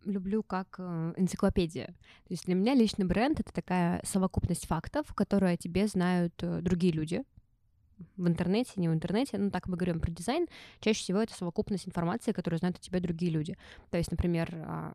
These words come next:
что ты именно дизайнер, какой ты дизайнер, с чем ты работаешь, какой у тебя стиль. Например, люди находят твою работу и такие: "О, эта работа вот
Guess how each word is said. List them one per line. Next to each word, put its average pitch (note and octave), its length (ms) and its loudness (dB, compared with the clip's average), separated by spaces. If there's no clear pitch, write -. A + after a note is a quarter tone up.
что - 220 -12
ты G#3 220 0
именно D#3+ 300 0
дизайнер, A#3 560 2
какой G3+ 280 0
ты A3+ 100 -6
дизайнер, F#3+ 440 0
с - 40 -10
чем - 180 -4
ты - 60 -4
работаешь, E3+ 460 0
какой D#3+ 240 0
у - 20 0
тебя D3+ 220 -6
стиль. B3+ 360 0
Например, F3 380 -2
люди F3 260 0
находят D#3+ 420 -2
твою E3 180 0
работу G3 480 2
и - 140 0
такие: - 300 -4
"О, E3 140 4
эта F#3 240 0
работа E3+ 340 0
вот D#3 140 -6